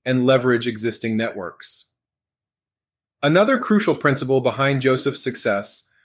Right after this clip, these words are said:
was his active engagement with the developer community and his strategic use of existing networks. He leveraged platforms like Reddit and Hacker News,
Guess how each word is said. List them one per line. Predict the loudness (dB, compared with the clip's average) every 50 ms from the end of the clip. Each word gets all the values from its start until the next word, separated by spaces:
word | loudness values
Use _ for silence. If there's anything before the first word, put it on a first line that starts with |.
| _ _
was | 0 0 2 2
his | 2 2 0 0
active | 2 2 2 2 2 0 0 2
engagement | 2 2 2 4 4 2 2 0 -2 -2 -2 -4 -6 -6
with | -4 -4 -2 -2
the | -2
developer | 0 0 2 4 4 4 4 2 2 0 -2
community | -2 -2 -4 -2 -2 -2 -2 -4 -4 -6 -8 -10 -14 _ _ _ _ _ -4
and | 0 2 2
his | 4 4 2 2
strategic | 0 -2 -4 -4 -4 0 0 0 0 0 -2 -4 -2
use | 0 2 2 2 0 -2 -6
of | -6 -4 -2 -2
existing | -2 0 0 -2 -2 -2 -2 -2 0 0
networks. | 0 -2 -2 -6 -8 -10 -10 -14 -14 -14 -14 -14 -16 _ _ _ _ _ _ _ _
He | -2 0 2
leveraged | 4 6 6 6 6 4 2 2 0 -4
platforms | 2 4 4 4 4 2 0 0 2 2 2
like | 0 0 0 0
Reddit | 0 2 4 4 4 4 2 0 -4
and | -8 -8
Hacker | -6 -4 -4 -4 -2 -4 -4
News, | -2 0 0 0 0 0 -2 -4 -8 -12 -16